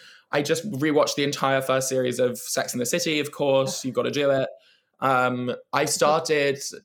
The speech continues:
there's, there's still stuff that, like, I'm like, "How have I not seen that?" Like, I started the show Ramy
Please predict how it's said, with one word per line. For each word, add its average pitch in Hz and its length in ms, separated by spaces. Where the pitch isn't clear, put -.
there's, 170 320
there's 175 200
still 190 180
stuff 175 320
that, 151 160
like, 135 240
I'm 135 140
like, 127 180
"How 135 220
have 131 100
I 135 60
not 131 160
seen 139 200
that?" 120 180
Like, 139 80
I 147 40
started 147 360
the 139 80
show 135 160
Ramy 131 720